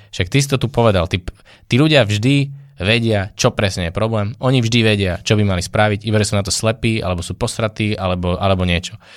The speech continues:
Takže ja fungujem takto. To isté je pri značkách, že oni zväčša vedia, čo je problém tej značky. Samozrejme, ja tam ešte niekedy možno pridám niekde, kde ja vidím potenciál a tak ďalej. Ja to robím s pokorou k tomu, že ja o tom vždy viem oveľa menej ako ten founder alebo majiteľ. Ale, no,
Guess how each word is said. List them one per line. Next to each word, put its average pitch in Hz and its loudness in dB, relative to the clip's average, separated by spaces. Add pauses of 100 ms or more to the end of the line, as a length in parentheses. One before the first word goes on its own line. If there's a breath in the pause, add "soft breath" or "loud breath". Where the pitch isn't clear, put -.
(220 loud breath)
Takže 98 2
ja 101 0
fungujem 120 0
takto. 120 -4 (800)
To 123 0
isté 117 2
je 92 0
pri 92 -4
značkách, 90 -4
že 90 -4
oni 127 -2
zväčša 127 0
vedia, 117 2
čo - 0
je 85 -2
problém 87 0
tej 85 -4
značky. 85 -8 (480 loud breath)
Samozrejme, 117 4
ja 101 2
tam 101 0
ešte 98 -2
niekedy 95 0
možno 92 0
pridám 98 0
niekde, 90 0
kde 82 0
ja 98 6
vidím 107 4
potenciál 92 0
a 92 -2
tak 95 0
ďalej. 95 4
Ja 104 2
to - 2
robím 131 2
s 104 -2 (320)
pokorou 101 2
k - -8
tomu, 95 0
že 92 -2
ja 92 2
o 92 0
tom 95 0
vždy 92 -2
viem 92 0
oveľa 92 0
menej 90 0
ako 95 -10
ten 90 -2
founder 87 0
alebo 82 -2
majiteľ. 104 2 (560 loud breath)
Ale, 95 4 (320)
no, 92 -2